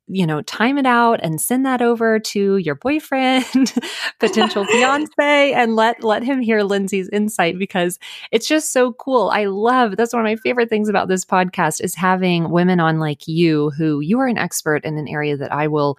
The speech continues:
Speaker 1: likely never be an expert in. Hopefully I'll be a, a client of yours and can enjoy it, it in that way.
Speaker 2: <laughs>
Speaker 1: But everything you just said, perhaps I will not be, uh, quite in that detail. So it's just so cool. That, that's so fun, Lindsay. Thank you for that quick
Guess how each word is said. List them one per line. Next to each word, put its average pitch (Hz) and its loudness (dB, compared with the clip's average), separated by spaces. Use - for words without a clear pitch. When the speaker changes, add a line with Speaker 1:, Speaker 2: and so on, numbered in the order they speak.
Speaker 1:
likely 247 0
never 185 2
be 156 -4
an 156 -4
expert - -6
in. 147 0
Hopefully 214 -2
I'll 170 2
be 170 0
a, - -4
a - -2
client 196 0
of 156 -6
yours 165 2
and 156 -6
can 160 -6
enjoy 165 0
it, - -4
it - -4
in 165 -2
that 180 2
way. 165 4
Speaker 2:
<laughs> - -8
Speaker 1:
But 233 2
everything 226 2
you 202 4
just 185 -2
said, 190 2
perhaps 185 -2
I 180 2
will 175 2
not 175 0
be, 160 -2
uh, 151 -4
quite - -2
in 165 -2
that 151 -6
detail. 147 -6
So 156 -4
it's 147 -6
just - -2
so 160 0
cool. 147 0
That, 175 0
that's 170 2
so 156 0
fun, 139 -4
Lindsay. 143 -8
Thank 160 -4
you 151 -4
for 156 -8
that 147 -6
quick - -2